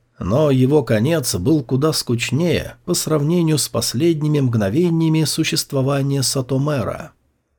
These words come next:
Информация. Исчезновение фрагмента объекта Ли Юн Сун подтверждено. Завершение квеста подтверждено.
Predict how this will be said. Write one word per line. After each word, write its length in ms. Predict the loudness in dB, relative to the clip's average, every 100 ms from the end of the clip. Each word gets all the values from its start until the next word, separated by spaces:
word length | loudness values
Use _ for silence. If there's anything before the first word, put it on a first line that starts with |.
| _
Информация. 960 | -4 -4 -2 -2 -2 -2 -4 -4 -6 -10 _ _ _
Исчезновение 880 | -6 -4 -2 0 0 2 0 0 0
фрагмента 680 | -2 -2 -2 0 0 0 -2
объекта 600 | -2 -2 0 0 -2 -4
Ли 140 | -2 0
Юн 200 | 0 -2
Сун 380 | -2 0 0
подтверждено. 960 | -2 -6 -2 -2 -2 -2 0 0 -2 -6 _ _
Завершение 720 | -2 0 0 -2 0 2 2
квеста 500 | 0 -2 -2 -4 -6
подтверждено. 1000 | -4 -4 -2 -2 -2 -2 -2 0 -2 -4